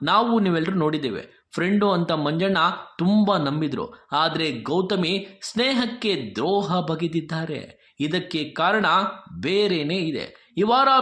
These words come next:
ಬಿಗ್ ಬಾಸ್ ಮನೆಯಲ್ಲಿ ಎರಡು ತಂಡಗಳಾಗಿ ರಚನೆಯಾಗಿದೆ. ಒಂದು ಗೌತಮಿ ಟೀಮು, ಮತ್ತೊಂದು ಹನುಮಂತು ಟೀಮ್. ಈ ಟೀಮ್ನಲ್ಲಿ, ಎರಡು ಟೀಮ್ನಲ್ಲಿ ಯಾರೆಲ್ಲ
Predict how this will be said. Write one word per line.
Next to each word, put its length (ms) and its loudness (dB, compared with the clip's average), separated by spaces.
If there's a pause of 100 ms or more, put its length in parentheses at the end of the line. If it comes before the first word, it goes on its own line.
ಬಿಗ್ 220 0
ಬಾಸ್ 280 0
ಮನೆಯಲ್ಲಿ 720 0
ಎರಡು 440 0
ತಂಡಗಳಾಗಿ 720 0
ರಚನೆಯಾಗಿದೆ. 600 -2
ಒಂದು 720 -2
ಗೌತಮಿ 500 0
ಟೀಮು, 640 -4
ಮತ್ತೊಂದು 420 -2
ಹನುಮಂತು 500 -6
ಟೀಮ್. 260 -8 (340)
ಈ 80 0
ಟೀಮ್ನಲ್ಲಿ, 640 0
ಎರಡು 300 0
ಟೀಮ್ನಲ್ಲಿ 560 0
ಯಾರೆಲ್ಲ 420 0